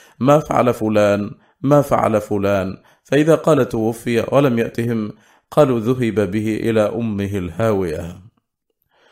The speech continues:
وقال سعيد بن المسيب: "إذا مات الرجل، استقبله ولده كما يستقبل الغائب." وقال عبيد بن عمير:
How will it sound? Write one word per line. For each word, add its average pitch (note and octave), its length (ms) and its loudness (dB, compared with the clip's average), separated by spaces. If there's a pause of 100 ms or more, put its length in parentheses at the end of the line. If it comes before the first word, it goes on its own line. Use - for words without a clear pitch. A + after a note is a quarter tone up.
(500)
وقال D#3 320 2
سعيد A#2 280 0
بن G#2+ 100 -4
المسيب: G2+ 540 -4
"إذا G#2+ 240 0
مات C3 240 0
الرجل، A#2+ 340 -2
استقبله A#2 460 -2
ولده G#2+ 640 0 (760)
كما C#3+ 260 4
يستقبل G#2+ 380 0
الغائب." G2 560 0 (140)
وقال A#2+ 320 2
عبيد A2 300 2
بن G2 120 -4
عمير: G#2+ 560 -2